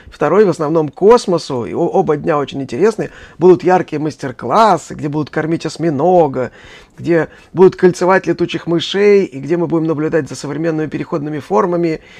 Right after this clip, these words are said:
и, э, нас будут учить пользоваться телескопами, и, и чего только там не будет. Э, всё это очень интересно, и если вы ещё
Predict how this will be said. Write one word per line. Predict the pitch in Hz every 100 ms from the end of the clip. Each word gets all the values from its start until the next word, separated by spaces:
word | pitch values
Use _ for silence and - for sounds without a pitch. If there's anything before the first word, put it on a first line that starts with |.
| - _ -
и, | 160 165
э, | 165 160 151 131
нас | 151 147
будут | 143 151 -
учить | 165 170 -
пользоваться | 180 160 147 143 131
телескопами, | 139 131 - - 214 185 156 139 113 _
и, | 131 143
и | - 165
чего | 151 185
только | 208 165 175 -
там | - 156 131
не | 131
будет. | 180 190 175 - - - - _ -
Э, | 135 123
всё | - 170
это | 147
очень | 143 139
интересно, | 127 160 247 240 208
и | 196 -
если | 143 156 143 139 156 139
вы | 139 143
ещё | 131 - 160 127